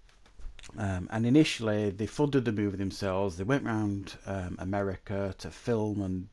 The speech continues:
document all these, um, haunted houses that go on in America over Halloween period. So they spent months doing that, and then they incorporated their movie into it.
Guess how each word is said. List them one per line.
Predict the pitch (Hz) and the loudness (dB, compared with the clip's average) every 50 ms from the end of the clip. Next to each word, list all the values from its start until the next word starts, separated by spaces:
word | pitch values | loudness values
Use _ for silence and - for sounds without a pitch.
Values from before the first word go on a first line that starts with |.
| - _ - - - | -18 _ -16 -8 -4
document | 120 107 - - - 120 107 107 101 101 - | -4 -4 -4 -4 -4 -2 0 0 0 -2 -2
all | 98 98 101 98 98 | -4 -4 -4 -2 -2
these, | 98 101 101 101 98 98 98 92 - - - - - | -2 -2 -2 -2 -2 -2 -4 -4 -6 -8 -8 -6 -4
um, | 98 95 95 95 95 95 90 - | -2 -2 -2 -2 -2 -4 -4 -6
haunted | - - - 104 104 101 98 - - - 98 98 104 - - - - _ _ - - - - - | -8 -6 -2 0 0 0 -2 -4 -4 -6 -6 -6 -8 -12 -20 -20 -20 _ _ -20 -20 -20 -18 -10
houses | - - 107 110 107 110 110 107 95 101 107 107 107 101 98 - - - - | -4 -2 0 0 2 0 -2 -2 -2 -2 -2 -2 -2 -4 -6 -8 -10 -12 -12
that | - - - - - - 107 | -14 -16 -16 -18 -14 -8 -4
go | 113 107 107 | -2 0 0
on | 107 104 104 | 2 2 2
in | 104 104 | 0 0
America | 104 104 104 101 104 104 - - 101 | 0 0 0 0 -2 -4 -4 -6 -6
over | 101 104 104 101 104 | -4 -4 -2 -2 -4
Halloween | 98 101 101 104 104 104 107 107 104 104 | -4 -4 -4 -2 -2 -2 -2 -2 -4 -4
period. | 107 107 107 107 107 107 104 107 107 - - - - - - - - - - - - - - - - - - - - | -4 -4 -2 -2 -2 -2 -2 -2 -4 -6 -10 -20 -20 -18 -16 -16 -16 -16 -18 -18 -18 -18 -18 -18 -18 -20 -20 -20 -10
So | - - 123 | -4 -2 -2
they | 117 117 | 0 0
spent | - - 143 135 - | 4 6 4 6 6
months | 127 127 123 120 117 - | 6 6 6 4 4 2
doing | - 123 113 110 107 113 | 0 0 2 2 2 2
that, | 120 113 107 101 - | 2 2 0 0 0
and | - 104 104 107 | -2 0 0 2
then | 107 104 | 2 2
they | 107 107 104 | 2 2 2
incorporated | 104 101 - - 113 104 - - - 107 95 92 95 | 0 0 0 0 0 0 0 -2 -2 -2 -2 -2 -2
their | - 107 101 98 | 0 0 2 2
movie | 101 104 104 101 92 98 98 98 | 2 2 2 2 2 0 0 2
into | 98 98 82 - - - 82 | 2 0 -2 -4 -8 -10 -10
it. | 82 85 - - | -10 -12 -14 -16